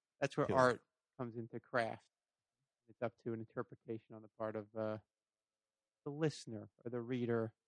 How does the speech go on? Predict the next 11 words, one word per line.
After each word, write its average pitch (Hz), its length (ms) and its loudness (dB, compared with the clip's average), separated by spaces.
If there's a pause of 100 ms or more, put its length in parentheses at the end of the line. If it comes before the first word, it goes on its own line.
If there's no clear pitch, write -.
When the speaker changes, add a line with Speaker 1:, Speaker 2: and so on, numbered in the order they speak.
(220)
Speaker 1:
or 120 60 -18
the 117 80 -8 (160)
con 127 220 -2
attendant 117 560 -4 (560)
or 117 160 2
Speaker 2:
The, 131 220 6
Speaker 1:
the 113 180 -4 (260)
store 127 380 2
shopper. 117 240 4
Speaker 2:
the 139 60 6
co-, - 120 0